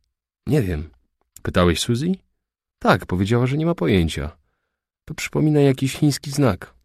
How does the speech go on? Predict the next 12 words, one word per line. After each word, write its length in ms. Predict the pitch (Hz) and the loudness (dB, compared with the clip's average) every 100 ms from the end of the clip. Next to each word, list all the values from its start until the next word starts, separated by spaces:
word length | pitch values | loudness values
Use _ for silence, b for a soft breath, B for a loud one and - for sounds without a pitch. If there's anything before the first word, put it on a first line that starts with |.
| _ _ _ _ _ _ _ _ _ _ _ _ _ _ - 92 | _ _ _ _ _ _ _ _ _ _ _ _ _ _ -12 -6
Może 180 | 87 | -4
znajdziemy 420 | 87 92 98 101 87 | -4 0 2 2 2
kogoś, 320 | 95 87 - | -2 -4 -6
kto 200 | - 90 | -6 -2
go 180 | 90 85 | -2 0
nam 180 | 85 | -2
przetłumaczy. 760 | 82 90 90 101 104 92 - 78 - _ _ _ _ _ - | -4 -6 -2 0 0 -2 -6 -12 -18 _ _ _ _ _ -6
Win 220 | 90 95 | -2 0
usiadł 360 | 85 87 82 80 | -2 -4 -6 -6
wygodniej 500 | 82 85 85 85 80 | -4 -2 -2 -2 -2
i 40 | |
splótł 440 | - - 85 78 | -4 -4 -6 -6